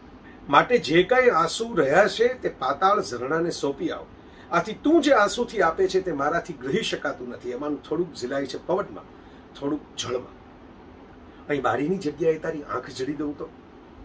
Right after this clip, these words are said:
જો રોમેન્ટિસિઝમ, પણ જુદા પ્રકારનું. "અહીં બારીની જગ્યાએ તારી આંખ જડી દઉં તો? અત્યારે તો મારી ઓરડી આંધળી લાગે છે, તું નથી એટલે મારી ઓરડી આંધળી લાગે છે."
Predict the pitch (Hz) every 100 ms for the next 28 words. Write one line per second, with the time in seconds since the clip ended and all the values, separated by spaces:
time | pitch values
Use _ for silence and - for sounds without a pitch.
0 | - - - 285 - - 147 165 170 -
1 | 143 117 - - 107 143 165 143 120 95
2 | - - - - - - - 139 117 117
3 | 160 220 165 143 165 151 143 139 127 117
4 | 139 - 127 277 381 - - - - -
5 | - - - - - 160 190 202 208 202
6 | 160 160 170 135 135 160 180 110 107 135
7 | 139 120 92 95 - - 143 147 143 156
8 | 147 131 139 143 120 120 160 165 101 120
9 | 123 - - -